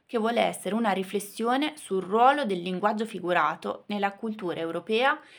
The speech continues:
tra Seicento e Settecento, proponendo un modello espositivo dove il patrimonio grafico si traduce in esperienza partecipata e accessibile. Tra le serie più celebri, le arti per via, i mesi,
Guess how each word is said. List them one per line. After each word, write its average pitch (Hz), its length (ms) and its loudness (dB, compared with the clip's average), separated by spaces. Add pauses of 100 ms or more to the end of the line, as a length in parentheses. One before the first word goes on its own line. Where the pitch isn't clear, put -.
(160)
tra 208 120 -2
Seicento 240 440 -2
e - 20 -8
Settecento, 180 840 -10 (400)
proponendo 226 520 0
un 185 120 -2
modello 202 320 2
espositivo 202 720 -4
dove 196 180 0
il 180 80 -2
patrimonio 240 460 -2
grafico 175 640 -6 (180)
si 233 160 -8
traduce 226 400 -4
in 185 60 -4
esperienza 214 580 -4
partecipata 247 960 0
e - 100 -4
accessibile. 180 920 -8 (1300)
Tra 226 160 4
le 226 120 4
serie 294 260 2
più 214 140 -6
celebri, 175 680 -4
le 190 160 0
arti 208 300 0
per 180 160 -6
via, 196 440 0 (280)
i 208 100 -2
mesi, 190 580 -4